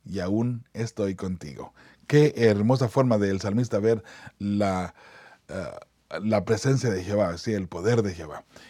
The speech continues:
Y la pregunta que vamos a responder aquí dice, ¿qué dice la, qué dice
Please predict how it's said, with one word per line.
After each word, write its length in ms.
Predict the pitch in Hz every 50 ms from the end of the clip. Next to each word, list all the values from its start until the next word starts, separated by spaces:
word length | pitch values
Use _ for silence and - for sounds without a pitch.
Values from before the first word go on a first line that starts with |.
| - _
Y 220 | - 98 104 101
la 180 | 98 98 95 92
pregunta 420 | 87 101 101 107 113 113 120 107
que 200 | 90 107 98 95
vamos 260 | 92 90 104 110 110 107
a 40 |
responder 200 | 95 90 101 104 104
aquí 100 | 107 120
dice, 120 | 113 104
¿qué 100 | - 131
dice 220 | 131 131 123 127 120
la, 260 | 113 113 104 104 90 95 101 101 - - - - 95 104 107 101 - - -
qué 100 | - 127
dice 380 | 127 123 110 - - 104 107